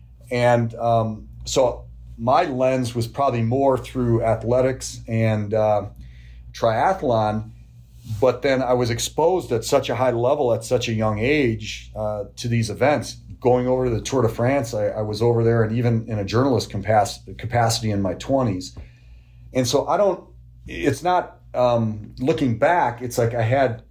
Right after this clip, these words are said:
I was taking in all this stuff at a high level and assimilating it. And, um, now what's, to get to your point, Jens, what I'm doing is my son was a runner. He was at Adams State for a year. And then he, about a year and a half ago, he says, "You know what? I wanna go into cycling."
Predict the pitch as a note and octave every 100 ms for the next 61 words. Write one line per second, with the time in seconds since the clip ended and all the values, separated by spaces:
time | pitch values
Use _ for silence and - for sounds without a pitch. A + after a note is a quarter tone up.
0 | - A#2 A2+ - D3+ D#3 C#3+ B2 B2 B2+
1 | A2+ A2 - - C3 A#2 G#2+ F#2+ B2 A#2+
2 | A2 B2 B2+ G#2+ G#2+ - - - - -
3 | - A2+ G2+ - E3+ C#3 A2 G2 F#2 D#2+
4 | C2 - - A#2 A2+ G#2+ G2+ G#2+ A2 G#2+
5 | G2+ G2+ - - - G#2 C3+ F3 D#3 C#3
6 | - - - G#2+ B2 C3+ B2 G#2+ - E3
7 | F3 C3 B2 B2 A#2 A2+ - A2+ A#2 B2
8 | G#2+ E3 D#3 B2+ A#2 A2+ - - F3 F#3
9 | B2 A2+ G#2 A#2+ C#3+ C#3 A2+ A2 G#2 A#2
10 | A2+ A#2+ A#2 A#2 B2 B2 - B2+ A#2 A2
11 | A#2+ A#2 A2+ A2+ A#2 B2 B2 A2+ - -
12 | - A2+ A2+ A2+ A#2+ A#2 - A2+ B2+ B2+
13 | A2+ C#3 C#3 A2+ A2 - A2+ D3+ C#3+ D3+
14 | D3 A#2+ B2 A#2+ A#2 A2 - G#2+ G#2 F2
15 | D#2+